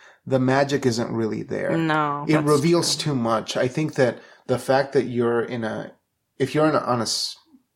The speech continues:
Speaker 1: like, in an auditorium,
Speaker 2: Mm-hmm.
Speaker 1: experiencing it, it feels more,
Speaker 2: Mm-hmm.
Speaker 1: more alive,
Speaker 2: It's
Speaker 1: more
Speaker 2: also,
Speaker 1: intense.
Speaker 2: it's also really awkward because the camera gets too close.
Speaker 1: Yeah.
Speaker 2: And you can see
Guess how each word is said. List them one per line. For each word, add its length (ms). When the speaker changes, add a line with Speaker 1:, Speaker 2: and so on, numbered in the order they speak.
Speaker 1:
like, 200
in 80
an 80
auditorium, 720
Speaker 2:
Mm-hmm. 240
Speaker 1:
experiencing 760
it, 240
it 120
feels 420
more, 560
Speaker 2:
Mm-hmm. 460
Speaker 1:
more 220
alive, 420
Speaker 2:
It's 120
Speaker 1:
more 100
Speaker 2:
also, 300
Speaker 1:
intense. 360
Speaker 2:
it's 120
also 180
really 220
awkward 500
because 240
the 60
camera 340
gets 220
too 180
close. 580
Speaker 1:
Yeah. 320
Speaker 2:
And 180
you 100
can 140
see 560